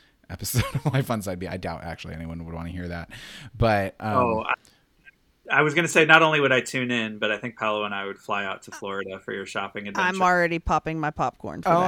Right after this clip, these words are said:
Speaker 1: my
Speaker 3: one.
Speaker 1: gosh, please do come down. Okay, well,
Speaker 2: Yeah.
Speaker 1: Greg, we love you. Thank you so much
Speaker 2: Ah,
Speaker 1: for
Speaker 2: love you
Speaker 1: joining.
Speaker 2: too.
Speaker 3: Yes, thank you.
Speaker 1: Yes.
Speaker 2: Becca and Josh,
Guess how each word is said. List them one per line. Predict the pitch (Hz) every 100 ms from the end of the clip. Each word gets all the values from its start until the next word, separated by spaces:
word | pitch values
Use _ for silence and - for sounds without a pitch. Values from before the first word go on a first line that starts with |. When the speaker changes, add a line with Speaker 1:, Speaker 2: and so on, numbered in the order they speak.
| 180
Speaker 1:
my |
Speaker 3:
one. | 175
Speaker 1:
gosh, | 185
please | - 175 165 160
do | 151 156 143
come | 160 147
down. | 127 120 107 120 139 _ -
Okay, | 131 127 117 107 113
well, | 127 127
Speaker 2:
Yeah. | 120 104 104 _ _ _ _ _ _ -
Speaker 1:
Greg, | 143 151 151 156 -
we | 143 151
love | 143 135 127
you. | 131 127 127 127 127 131 - - - - -
Thank | 123 123 143
you |
so | 131 135
much | 127 120
Speaker 2:
Ah, | 120 113
Speaker 1:
for |
Speaker 2:
love | 113
you |
Speaker 1:
joining. | 98 101 98 98 98 95
Speaker 2:
too. | 95 107 - _ _ _ _ _ _ _ _ _ -
Speaker 3:
Yes, | 180 175 170 170 170 -
thank | 165 175 -
you. | 160 170 170 170 185 - -
Speaker 1:
Yes. | 113 98 95
Speaker 2:
Becca | 120 - 131
and | 127 117
Josh, | 123